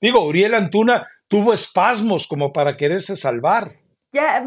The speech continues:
Speaker 2: es que ya lo de Charlie Rodríguez ya lleva rato y no, no lo han podido recuperar. Ya también eso lo ha alejado de la selección mexicana. Yo creo que es un chavo con talento, pero,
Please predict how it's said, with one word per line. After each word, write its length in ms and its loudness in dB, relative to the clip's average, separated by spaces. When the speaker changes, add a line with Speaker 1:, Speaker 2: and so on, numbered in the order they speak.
Speaker 2:
es 160 -10
que 100 -16
ya 100 -2
lo 120 0
de 120 -2
Charlie 220 -10
Rodríguez 400 -4
ya 100 -4
lleva 280 0
rato 520 -6
y 200 -8
no, 960 -8
no 200 -6
lo 80 -2
han 140 -4
podido 320 -4
recuperar. 680 -4
Ya 140 -6
también 320 -4
eso 180 -6
lo 200 -2
ha 320 0
alejado 460 -2
de 120 -2
la 120 -4
selección 420 -12
mexicana. 600 -8
Yo 100 -4
creo 180 -6
que 60 -6
es 140 -8
un 100 -10
chavo 340 -4
con 200 -10
talento, 420 -6
pero, 340 -4